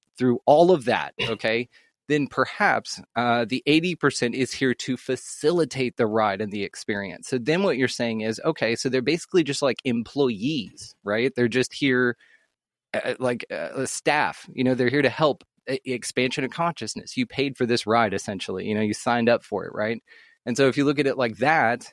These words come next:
then there would be a program or a consensus reality of sorts going on, running in the background that eighty percent of the population needs to be, like, tapped into wirelessly, right? And so they just kind of all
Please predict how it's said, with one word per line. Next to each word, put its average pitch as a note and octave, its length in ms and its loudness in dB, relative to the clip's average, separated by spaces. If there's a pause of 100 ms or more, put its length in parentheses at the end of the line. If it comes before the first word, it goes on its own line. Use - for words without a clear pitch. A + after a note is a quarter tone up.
then A#2+ 160 2
there B2 160 4
would A#2 160 0
be B2+ 140 0
a B2+ 40 0
program A2 760 2
or G#2+ 100 -2
a G#2 60 -6
consensus B2+ 720 -2
reality B2 580 2
of A#2 120 -2
sorts A#2 580 0 (460)
going C#3+ 340 4
on, A2+ 280 2
running C#3+ 320 4
in D3+ 100 2
the D3+ 80 2
background A#2 640 0
that A2+ 180 2 (260)
eighty C3+ 260 4
percent C3+ 340 2
of C3+ 60 2
the C3 80 0
population A#2+ 560 0
needs A#2 200 -2
to A#2+ 80 0
be, A#2 100 2
like, A#2+ 200 0
tapped - 360 0
into B2+ 420 2
wirelessly, A2 720 2
right? A2 300 2
And A2 120 -8
so B2 140 0
they B2 160 2
just A#2 160 0
kind C3 160 0
of A#2+ 80 0
all C3+ 300 6